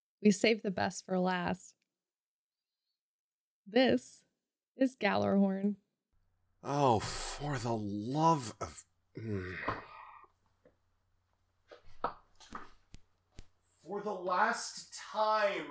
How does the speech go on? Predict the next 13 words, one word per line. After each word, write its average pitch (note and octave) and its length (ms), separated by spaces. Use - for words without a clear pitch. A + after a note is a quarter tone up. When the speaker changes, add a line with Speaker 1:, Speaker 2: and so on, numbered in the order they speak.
Speaker 2:
that's E3 300
not F3 540
how F#3+ 280
it's F#3 200
pronounced. - 1300
It's - 260
pronounced C#4 960
Yallarhorn. B3 1400
Yallarhorn. C4+ 1700
Speaker 1:
How G#3+ 260
it A3+ 80
is A#3 180
obtained. A#3 680